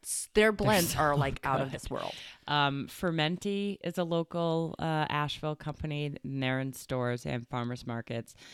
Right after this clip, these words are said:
Speaker 2: Serotonin F-, Ferments is another local brand, but I've only seen them at farmers markets. Um, Aaron and I both love Farmhouse Culture, which is a brand that's in a lot of grocery stores.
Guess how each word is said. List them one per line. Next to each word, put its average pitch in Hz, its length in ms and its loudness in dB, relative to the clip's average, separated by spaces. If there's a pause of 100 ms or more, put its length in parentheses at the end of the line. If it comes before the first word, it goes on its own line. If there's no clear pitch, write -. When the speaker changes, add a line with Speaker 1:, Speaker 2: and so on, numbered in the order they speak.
(200)
Speaker 2:
Serotonin 151 720 0 (120)
F-, - 200 -6
Ferments 131 680 -2
is 147 140 -4
another 143 360 -2
local 151 300 -4
brand, 151 360 0
but 139 100 -2
I've 156 180 -2 (100)
only 135 380 0
seen 151 260 -6
them 151 160 -2
at 147 160 -4
farmers 151 380 -4
markets. 147 560 -4 (500)
Um, 127 520 -2 (240)
Aaron 147 220 2
and 147 120 0
I 143 60 0
both 131 440 -2
love 131 320 0
Farmhouse 123 680 -2
Culture, 165 800 0
which 151 200 -6
is 143 120 -2
a 151 40 0
brand 143 400 0
that's 143 180 -4
in 147 60 -2
a 139 80 -2
lot 135 240 0
of 127 100 -8
grocery 135 440 -2
stores. 131 560 -4